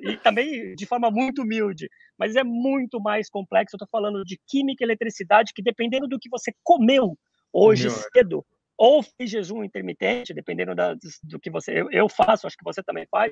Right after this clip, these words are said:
Speaker 2: Ah, sim,
Speaker 1: ah,
Speaker 2: sim.
Speaker 1: dependendo do que você fez, ah, vai ser determinante no teu humor, no teu humor,
Speaker 2: No humor,
Speaker 1: porque ele
Speaker 2: perfeito.
Speaker 1: oscila,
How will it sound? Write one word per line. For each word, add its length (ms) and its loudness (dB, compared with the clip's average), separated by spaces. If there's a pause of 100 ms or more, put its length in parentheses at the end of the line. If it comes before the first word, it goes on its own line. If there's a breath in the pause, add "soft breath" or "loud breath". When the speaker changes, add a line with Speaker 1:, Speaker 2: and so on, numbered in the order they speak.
(160)
Speaker 2:
Ah, 120 -10
sim, 180 -6
Speaker 1:
ah, 220 6
Speaker 2:
sim. 40 -2
Speaker 1:
dependendo 400 -4 (540)
do 100 -6
que 160 -8
você 360 -6 (160)
fez, 560 -8 (260)
ah, 720 0 (180)
vai 120 -6
ser 160 -14
determinante 840 -8
no 180 -2
teu 220 4
humor, 560 8 (240)
no 120 0
teu 220 -2
humor, 400 2
Speaker 2:
No 60 2
humor, 60 -4
Speaker 1:
porque 160 2
ele 100 -2
Speaker 2:
perfeito. 400 0
Speaker 1:
oscila, 280 -8